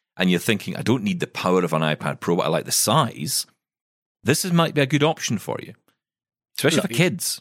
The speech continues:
Speaker 1: you know, especially
Speaker 2: if you're
Speaker 1: for younger
Speaker 2: consuming
Speaker 1: kids.
Speaker 2: content, right? If you're watching YouTube, Netflix, Amazon Prime, Disney Plus, whatever it may be, then the tablet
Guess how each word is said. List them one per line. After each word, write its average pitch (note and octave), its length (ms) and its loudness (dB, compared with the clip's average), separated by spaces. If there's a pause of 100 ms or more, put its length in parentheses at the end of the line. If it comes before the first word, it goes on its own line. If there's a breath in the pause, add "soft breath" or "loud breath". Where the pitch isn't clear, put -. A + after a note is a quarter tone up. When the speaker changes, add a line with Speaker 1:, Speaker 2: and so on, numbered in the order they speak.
Speaker 1:
you - 120 2
know, G2+ 100 6
especially G#2 200 0
Speaker 2:
if B2+ 80 2
you're F3 80 0
Speaker 1:
for - 40 -2
younger A2 240 4
Speaker 2:
consuming E3 380 0
Speaker 1:
kids. - 60 -14
Speaker 2:
content, F#2 540 -8
right? A2 220 -8
If - 100 -20
you're A2 120 -12
watching A2 300 -8
YouTube, B2+ 440 -6
Netflix, G#2+ 680 -8
Amazon G#2 360 -10
Prime, G2+ 560 -6
Disney G#2 340 -10
Plus, A2 400 -6
whatever A#2 300 -10
it G2+ 100 -8
may G#2+ 140 -4
be, G#2 320 -8 (580 loud breath)
then C#3+ 140 -6
the C3+ 40 -6
tablet B2+ 480 -2